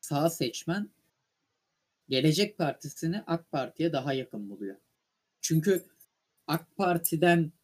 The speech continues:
e, ayrılan bu, nasıl diyeyim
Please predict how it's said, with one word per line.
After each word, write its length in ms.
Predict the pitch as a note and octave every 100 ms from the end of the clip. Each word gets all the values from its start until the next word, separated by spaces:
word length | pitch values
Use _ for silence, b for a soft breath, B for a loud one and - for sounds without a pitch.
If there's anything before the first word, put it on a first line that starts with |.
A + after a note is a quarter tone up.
| _ _ _ -
e, 200 | B2 - - _ _ _ _ _
ayrılan 760 | C#3+ C#3+ D3 D3+ D3+ D#3+ D#3+ C#3+
bu, 320 | D3 D3+ C#3+ _ _ _ _ _ _ _ _ _ _ _ _ _ _ -
nasıl 540 | B2+ D#3+ - C#3 A#2+
diyeyim 380 | B2+ B2+ A#2+ A#2+